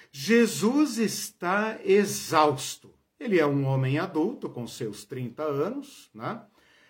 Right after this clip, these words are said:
Ele, eh, está faminto, né?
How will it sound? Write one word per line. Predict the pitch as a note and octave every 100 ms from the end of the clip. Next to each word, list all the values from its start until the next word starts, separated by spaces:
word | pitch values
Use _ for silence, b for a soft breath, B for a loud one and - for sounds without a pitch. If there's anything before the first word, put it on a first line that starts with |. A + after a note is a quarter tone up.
| b
Ele, | F3 F3 E3+ D#3 D3 C3+ B2+ A#2+ A#2+ -
eh, | C3+ B2+ B2 A#2+ A2+ A2 G#2+ G2 - _ _ _ _ _ _ _ _ _ -
está | E3 C3+ - D#3 C3+ B2 A2
faminto, | - - G3+ G3+ F#3 F#3+ G#3 C#4 C#4+ - _
né? | A#2 C#3+ A#3